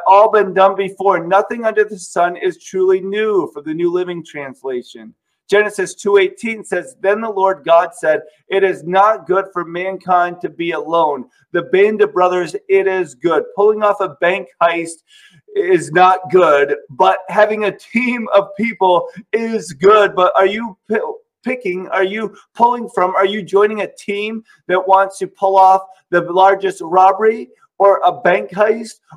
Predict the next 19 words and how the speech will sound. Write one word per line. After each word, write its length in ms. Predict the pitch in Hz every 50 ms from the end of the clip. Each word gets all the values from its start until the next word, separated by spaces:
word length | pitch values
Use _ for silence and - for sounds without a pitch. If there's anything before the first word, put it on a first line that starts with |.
| - -
or 340 | 196 196 185 - - - - -
do 160 | 190 202 208
something 420 | 202 - 214 208 - 202 190 190 - -
immoral 520 | 202 196 190 190 190 190 196 196 196 190
and 160 | 170 160 160
wrong? 420 | 165 180 185 190 202 220 226 226 - -
Or 360 | - 175 180 175 165 - - -
are 80 | 180
you 220 | 180 190 214 220 -
choosing 480 | - - - 220 220 208 - 185 180 160
a 60 | 143
team 580 | _ _ - 233 233 233 214 196 180 160 156 _ _ _ -
that 200 | 175 180 185 185
wants 320 | 190 190 190 190 180 - -
to 120 | - 185 175
strengthen 560 | - - - 214 220 208 - 202 185 170 160
you, 140 | 151 147 135
be 260 | 139 151 190 202 196
there 320 | 165 190 185 190 202 196